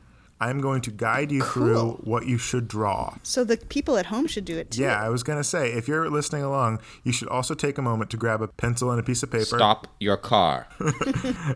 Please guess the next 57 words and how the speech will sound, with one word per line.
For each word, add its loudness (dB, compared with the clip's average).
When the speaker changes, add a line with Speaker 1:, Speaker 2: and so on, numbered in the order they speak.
Speaker 1:
And, -2
or 0
just -2
imagine -2
in -2
your 0
head 2
as 2
you're -2
driving 2
what 2
this 2
would -2
look 0
like. -2
And, -2
um, 0
if -2
you 2
get 0
it -4
before -2
Bailey 0
and -4
Toby 0
get 0
it, -2
they'll 2
each -2
give 0
you 2
forty -4
dollars. -4
Speaker 2:
Whoa. -4
Speaker 1:
Does 0
this -2
make -2
sense? -2
Should -2
I 2
explain -2
it -2
more? -2
Speaker 2:
My -2
question -2
is: -2
Are -2
we 0
drawing -2
book -4
covers? -4
Or -2
are 0
we -2
drawing, -2
like, -6
nouns? -6